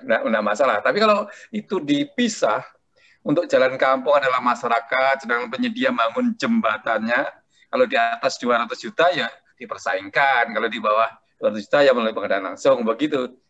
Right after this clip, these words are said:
Ya, kalau penyedia ikut norma pengadaannya lah, kalau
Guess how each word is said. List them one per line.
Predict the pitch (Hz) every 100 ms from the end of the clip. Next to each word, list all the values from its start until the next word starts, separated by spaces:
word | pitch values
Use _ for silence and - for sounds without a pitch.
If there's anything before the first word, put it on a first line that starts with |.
| _
Ya, | - -
kalau | 107 113
penyedia | 127 117 110 151 165 135
ikut | 147 156
norma | 147 127 127 123 120 120 120 _ _ _ _ -
pengadaannya | 117 117 120 120 123 135
lah, | 120
kalau | 113